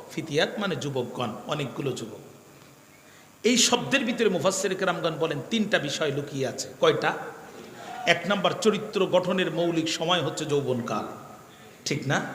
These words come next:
কোনো বিষয়ে সিদ্ধান্ত নেওয়ার উপযুক্ত কাল হচ্ছে যৌবনকাল, কোনো বিষয় বাস্তবায়ন করার উপযুক্ত কাল হচ্ছে যৌবনকাল।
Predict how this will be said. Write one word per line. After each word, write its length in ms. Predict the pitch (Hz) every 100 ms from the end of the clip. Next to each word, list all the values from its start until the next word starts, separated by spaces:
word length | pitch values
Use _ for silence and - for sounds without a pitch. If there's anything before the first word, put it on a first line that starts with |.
| - - - - -
কোনো 200 | 233 269
বিষয়ে 320 | 269 247 254 233
সিদ্ধান্ত 600 | - 208 135 254 254 247
নেওয়ার 280 | 226 208
উপযুক্ত 500 | 185 165 196 233 -
কাল 320 | 208 190 214 240
হচ্ছে 280 | 214 -
যৌবনকাল, 580 | 180 160 139 120 113 117 113 - - - - - -
কোনো 200 | 220 277
বিষয় 340 | 311 - 247
বাস্তবায়ন 640 | 185 180 - 214 214 311 302
করার 280 | 254 233 202
উপযুক্ত 440 | 175 170 165 -
কাল 260 | 170 180 185
হচ্ছে 460 | 226 - - - - - -
যৌবনকাল। 560 | 147 190 135 117 - -